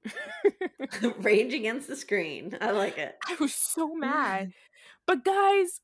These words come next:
Speaker 1: he overcame the horrors of dating an old-ass woman past
Speaker 2: Oof.
Speaker 1: thirty-five years old.
Speaker 2: Oof.
Speaker 1: That's me being generous because, you know, he probably thinks even
Speaker 2: I mean,
Speaker 1: worse
Speaker 2: what
Speaker 1: than
Speaker 2: if they want kids?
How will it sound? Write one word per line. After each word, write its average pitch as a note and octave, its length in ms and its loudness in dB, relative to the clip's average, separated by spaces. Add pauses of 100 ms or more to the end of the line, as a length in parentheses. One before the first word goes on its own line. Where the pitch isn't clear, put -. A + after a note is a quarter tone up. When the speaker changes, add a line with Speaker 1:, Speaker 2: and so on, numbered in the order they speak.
Speaker 1:
he - 440 -4
overcame B3+ 960 -2
the A3 140 -2
horrors G3+ 1040 0
of G3 220 0
dating A#3 380 -2
an F#3+ 180 -4
old-ass C4 600 0
woman A#3 320 -4
past A3+ 340 -6
Speaker 2:
Oof. B3+ 60 -6
Speaker 1:
thirty-five C#4 460 -2
years A3+ 260 0
old. E3 480 -2 (500)
Speaker 2:
Oof. F3+ 60 0
Speaker 1:
That's B3 320 2
me C#4+ 160 2
being A3 300 0
generous E3 600 -4
because, E3+ 300 -8
you D3+ 100 -8
know, - 240 -10
he F3 100 -14
probably D3+ 300 -2
thinks D3 540 -4
even E3+ 220 -6
Speaker 2:
I - 40 0
mean, A3+ 80 0
Speaker 1:
worse E3+ 220 2
Speaker 2:
what B3+ 120 4
Speaker 1:
than F4+ 140 2
Speaker 2:
if F4+ 60 -10
they E4 160 0
want C4+ 340 0
kids? D#4 460 -2